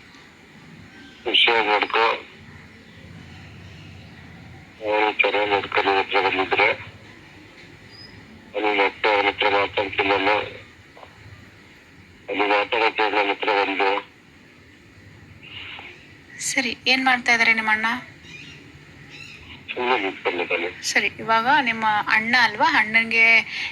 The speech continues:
Speaker 2: ನೀವು ಕಾಲ್ ಬಿದ್ದು ಆಶೀರ್ವಾದ ತಗೋಬೇಕಲ್ವಾ? ನಿಮ್ಮ ಅಣ್ಣ
Speaker 1: ಹ್ಮ್.
Speaker 2: ಅವರು, ಅವ್ರಿಗೆ ಕಾಲ್ ಬಿದ್ದು ಆಶೀರ್ವಾದ
Speaker 1: ಹ್ಮ್.
Speaker 2: ತಗೊಳ್ಳಿ.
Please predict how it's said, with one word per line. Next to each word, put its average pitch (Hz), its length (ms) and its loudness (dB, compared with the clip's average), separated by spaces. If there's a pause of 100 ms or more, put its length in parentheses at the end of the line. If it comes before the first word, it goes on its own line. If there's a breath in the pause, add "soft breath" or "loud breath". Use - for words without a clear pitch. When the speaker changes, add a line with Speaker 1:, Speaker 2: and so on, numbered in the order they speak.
(160 loud breath)
Speaker 2:
ನೀವು 226 200 -4
ಕಾಲ್ 220 300 2
ಬಿದ್ದು 233 300 -2
ಆಶೀರ್ವಾದ 226 440 4
ತಗೋಬೇಕಲ್ವಾ? 226 680 0 (540)
ನಿಮ್ಮ 220 200 0
ಅಣ್ಣ 220 160 2
Speaker 1:
ಹ್ಮ್. 233 100 4
Speaker 2:
ಅವರು, 202 500 -8
ಅವ್ರಿಗೆ 240 260 0
ಕಾಲ್ 240 280 2
ಬಿದ್ದು 247 180 0
ಆಶೀರ್ವಾದ 240 440 2
Speaker 1:
ಹ್ಮ್. 247 120 2
Speaker 2:
ತಗೊಳ್ಳಿ. 240 300 -2